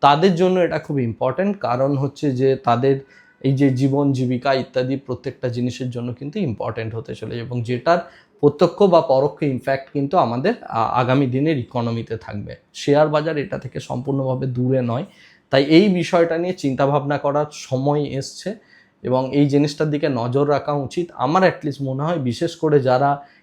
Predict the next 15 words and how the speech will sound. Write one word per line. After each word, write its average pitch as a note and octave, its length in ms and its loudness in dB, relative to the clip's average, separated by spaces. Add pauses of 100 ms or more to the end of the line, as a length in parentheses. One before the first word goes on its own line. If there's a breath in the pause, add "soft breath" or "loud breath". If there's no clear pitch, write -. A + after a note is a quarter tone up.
(120 loud breath)
ইন্ডিয়া C#3 280 6
স্টোরিতে C#3+ 460 -2
বিলিভ C3 400 -2
করেন, C3+ 260 0
লং B2 380 -2
টার্ম C#3 160 -2
পোর্টফোলিও B2 720 -4
হোল্ড B2+ 240 -4
করেন, C#3 320 -2 (440 soft breath)
তাদের D3 340 4
জন্য D#3 260 0
এই D3 220 0
সিচুয়েশনসটা C#3+ 800 -6
ভীষণভাবে C#3+ 600 -2
ক্রুশিয়াল। C#3+ 600 -4